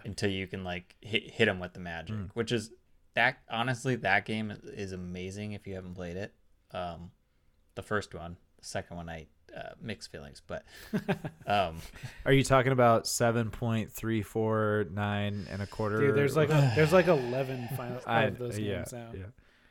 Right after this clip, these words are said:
Speaker 1: I don't wanna talk about, I
Speaker 3: Well,
Speaker 1: don't wanna talk about that.
Speaker 3: one's a browser game. <laughs>
Speaker 1: <laughs> Um, but I think, I think they mixed a lot of those things
Speaker 3: Mm-hmm.
Speaker 1: that were kinda working in those games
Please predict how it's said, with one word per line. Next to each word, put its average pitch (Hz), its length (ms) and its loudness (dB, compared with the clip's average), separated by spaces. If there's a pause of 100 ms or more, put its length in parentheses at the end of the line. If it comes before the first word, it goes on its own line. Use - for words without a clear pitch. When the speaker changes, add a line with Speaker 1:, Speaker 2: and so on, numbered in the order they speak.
(760)
Speaker 1:
I 117 120 6
don't 98 120 4
wanna 90 140 -4
talk 85 260 -10
about, - 120 -18
I - 100 -20
Speaker 3:
Well, 131 160 0
Speaker 1:
don't 107 100 0
wanna 90 80 -6
talk - 200 -16
about - 160 -20
that. 135 80 -6
Speaker 3:
one's 175 200 4
a 190 60 8
browser 127 460 -2
game. 117 400 -10
<laughs> - 40 -20 (720)
Speaker 1:
<laughs> 165 80 0 (1600)
Um, 113 460 10 (340)
but 143 120 8
I 143 40 12
think, 156 300 2
I 120 120 -2
think 131 240 -4
they 120 100 2
mixed 117 380 -4
a 104 40 -4
lot 101 200 0
of 104 100 -2
those 101 480 -8
things 104 600 -4 (120)
Speaker 3:
Mm-hmm. 120 140 -2
Speaker 1:
that 104 140 2
were 92 140 -4
kinda 92 240 -8
working 92 480 -6
in 101 120 -8
those 101 200 -6
games 101 400 -4